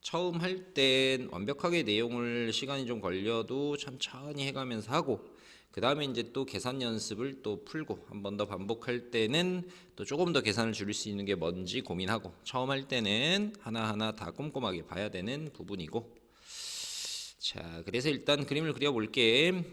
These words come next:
지수함수야. 보면은 영 넣으면 뭐가 되니? 사분의 일에 마이너스 사분의 칠이 되지. 그럼 대략 뭐 요 정도 조금 더 크게 그릴까 보자. 여덟,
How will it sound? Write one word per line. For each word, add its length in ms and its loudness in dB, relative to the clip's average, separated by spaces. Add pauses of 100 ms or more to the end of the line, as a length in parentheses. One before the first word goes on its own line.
지수함수야. 880 2
보면은 360 2
영 260 2
넣으면 320 6
뭐가 220 4
되니? 280 2 (680)
사분의 540 2
일에 380 2 (400)
마이너스 560 2
사분의 300 -4
칠이 300 0
되지. 360 -4 (480)
그럼 140 -14
대략 460 -2
뭐 440 -6 (440)
요 60 -6
정도 600 -2
조금 260 -8
더 120 -8
크게 420 -8
그릴까 1500 -10
보자. 200 -12 (680)
여덟, 720 -12